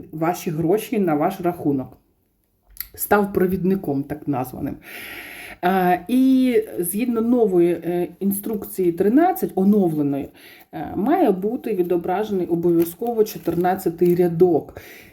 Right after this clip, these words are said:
І як з'ясувалося, позиція податкової, що коли термінал пов'язаний з вашою касою, <coughs> вибачте, електронною або фізичною, то чотирнадцятий рядок має бути відображений.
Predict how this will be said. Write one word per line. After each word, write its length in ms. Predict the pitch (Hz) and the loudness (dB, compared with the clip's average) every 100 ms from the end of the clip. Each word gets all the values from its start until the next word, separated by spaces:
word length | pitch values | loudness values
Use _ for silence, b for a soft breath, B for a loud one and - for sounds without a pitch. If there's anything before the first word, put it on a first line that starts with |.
| B _ | B _
І 80 | 190 | -10
як 300 | 185 277 269 | -2 -2 0
з'ясувалося, 1000 | 214 214 220 196 180 165 143 156 196 - 277 - _ _ _ - | 2 2 4 0 0 0 0 -2 -4 -6 -8 -12 _ _ _ -2
позиція 640 | 202 214 208 220 196 175 | 2 2 2 -2 -2 -4
податкової, 840 | 165 170 160 156 - 160 151 87 - | -2 -2 -4 -6 -4 -4 -4 -6 -8
що 220 | - 190 | -2 0
коли 360 | 196 208 214 262 | 4 4 4 -2
термінал 1080 | - 214 269 269 277 269 254 180 131 139 - | 0 0 2 6 6 6 2 -4 -8 -12 -6
пов'язаний 920 | 202 220 214 214 214 170 165 160 147 | 0 0 -2 -6 -4 -4 -4 -2 -2
з 120 | 156 180 | -2 -4
вашою 640 | 196 202 196 185 175 170 | -2 -4 -2 4 4 4
касою, 880 | - 196 151 165 - 208 202 269 320 B B B B B B B _ | 0 0 0 -4 0 2 4 2 0 B B B B B B B _
<coughs> 600 | _ _ - - - 196 | _ _ 2 2 2 -4
вибачте, 500 | 170 185 165 - - - | -2 -2 -2 -4 -10 -2
електронною 880 | 190 214 - 220 226 202 180 156 147 | 2 2 0 -2 2 2 2 -2 -2
або 320 | 170 170 170 | -2 0 0
фізичною, 800 | 170 180 165 165 - 220 247 339 339 B B B B B _ _ _ _ 196 196 | 0 -4 -2 -8 -6 -2 2 2 0 B B B B B _ _ _ _ -16 4
то 120 | 190 | 4
чотирнадцятий 760 | 196 170 214 202 180 170 - | 4 0 2 2 -2 -4 -2
рядок 300 | 170 170 233 | 0 0 -2
має 300 | 196 190 180 | -2 0 0
бути 340 | 170 170 190 170 | 0 -2 -2 -2
відображений. 840 | 156 151 151 131 - 139 143 - | -2 -2 -2 -4 -6 -8 -10 -12